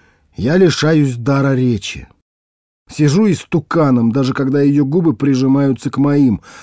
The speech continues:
а влажный язык касается рта.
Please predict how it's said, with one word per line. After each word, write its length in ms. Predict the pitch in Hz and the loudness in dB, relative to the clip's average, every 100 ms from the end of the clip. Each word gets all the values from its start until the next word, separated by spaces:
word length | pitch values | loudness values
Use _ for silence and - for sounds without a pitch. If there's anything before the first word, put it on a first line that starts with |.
| - | -6
а 120 | 127 | -2
влажный 420 | 160 185 147 160 | 2 2 2 0
язык 460 | 143 151 135 175 - | 0 0 0 -4 -4
касается 720 | - 135 - 151 143 127 - 135 | -4 -4 -2 0 0 -2 -4 -4
рта. 460 | - 135 107 78 | -4 -4 -2 -4